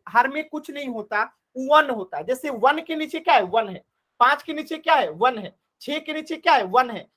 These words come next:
सात के नीचे क्या है? वन है। यानी जिस संख्या का हर नहीं होता, तो प्रत्येक दुनिया में जितनी भी संख्याएं हैं उन सबकी हर जो होती है वन होती है। जैसे मैं लिख दूं पांच, तो इसको अगर भिन्न में लिखना होगा तो हम क्या करेंगे? इसको कह देंगे पांच बट्टा एक।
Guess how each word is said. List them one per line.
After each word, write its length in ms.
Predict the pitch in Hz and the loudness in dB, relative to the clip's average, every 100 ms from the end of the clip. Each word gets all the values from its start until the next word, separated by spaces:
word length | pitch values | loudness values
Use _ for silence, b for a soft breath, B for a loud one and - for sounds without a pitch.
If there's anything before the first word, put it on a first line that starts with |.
| _ | _
सात 360 | - 247 285 - | 2 4 4 0
के 100 | 320 | -8
नीचे 260 | 320 320 | -6 -10
क्या 160 | 320 330 | 0 2
है? 120 | 220 | 2
वन 240 | 165 226 202 | 0 -2 -2
है। 160 | 165 _ _ _ | -10 _ _ _
यानी 160 | 269 311 | -6 -6
जिस 320 | 185 320 339 | -8 -8 -6
संख्या 380 | 285 277 - 285 | -8 -8 -2 -2
का 220 | 285 277 269 | 2 2 2
हर 220 | 180 254 311 | 2 0 2
नहीं 260 | 294 262 | -6 -6
होता, 380 | 240 214 214 240 | -8 -4 -2 -2
तो 360 | - _ - 302 | -2 _ -14 -8
प्रत्येक 540 | - 277 - 320 349 | -2 -2 -2 -6 -6
दुनिया 340 | 208 262 294 302 | -10 -8 -4 -4
में 140 | 311 | -6
जितनी 360 | 226 262 302 339 | -10 -12 -6 -6
भी 80 | 339 | -6
संख्याएं 520 | 330 285 254 240 233 | -10 -8 -4 -4 -4
हैं 180 | 196 196 _ - | -10 -16 _ -10
उन 160 | 302 | -8
सबकी 520 | 302 285 277 - 330 330 - | -4 -4 -4 -4 -4 -4 -4
हर 220 | 233 269 | -2 -2
जो 140 | 240 254 | -4 -10
होती 300 | 247 - 262 | -12 -12 -12
है 60 | |
वन 200 | 233 208 | -10 -10
होती 100 | 180 | -12
है। 580 | - _ _ _ _ - | -20 _ _ _ _ -8
जैसे 220 | 254 330 | -8 -6
मैं 120 | 311 | -8
लिख 160 | 302 294 | -8 -8
दूं 160 | 320 311 | -10 -8
पांच, 420 | - 247 214 _ _ _ _ | 0 0 0 _ _ _ _
तो 60 | - | -20
इसको 280 | 277 254 302 | -16 -2 2
अगर 220 | 302 311 | 4 2
भिन्न 260 | 202 277 302 | 0 -6 -4
में 80 | 302 | -4
लिखना 280 | 294 294 | -4 -4
होगा 160 | 294 294 | 0 0
तो 140 | 302 | -2
हम 60 | 285 | -4
क्या 140 | 311 311 | 0 2
करेंगे? 320 | 269 240 220 | 2 -2 -6
इसको 200 | - 262 | -8 -6
कह 160 | 254 | -4
देंगे 240 | 247 254 262 | -4 -6 -6
पांच 280 | - 214 214 | -4 -4 -6
बट्टा 240 | 196 220 | -8 -8
एक। 280 | 214 415 - | -6 -8 -10